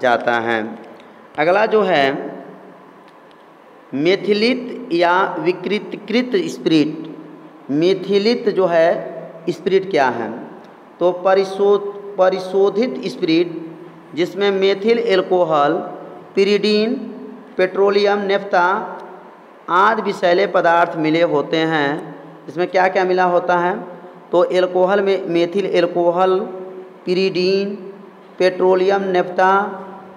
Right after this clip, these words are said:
नेफथा आदि विषैले पदार्थ मिले होते हैं।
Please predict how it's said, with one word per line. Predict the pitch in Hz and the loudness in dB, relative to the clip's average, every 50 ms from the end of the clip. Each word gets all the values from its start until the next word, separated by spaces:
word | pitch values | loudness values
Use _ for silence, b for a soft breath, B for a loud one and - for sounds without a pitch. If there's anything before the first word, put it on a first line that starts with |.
| - - - | -20 -14 -8
नेफथा | 127 139 156 175 185 180 180 175 180 185 185 180 180 185 185 175 151 | -4 -2 0 2 0 0 0 2 2 2 2 2 2 2 2 2 2
आदि | 135 - - 160 175 185 196 190 190 | 0 0 -2 0 2 2 2 0 0
विषैले | 180 185 180 - 185 170 175 185 196 | -2 -2 -2 0 2 2 2 2 2
पदार्थ | 185 190 180 170 170 170 180 170 175 | 2 2 4 4 4 4 4 2 0
मिले | 175 170 156 156 170 190 | -2 0 0 2 2 2
होते | 196 180 180 165 - - 160 | 2 2 2 2 2 0 0
हैं। | 151 147 147 147 151 170 196 - - - | 2 2 2 0 0 -2 -4 -8 -12 -16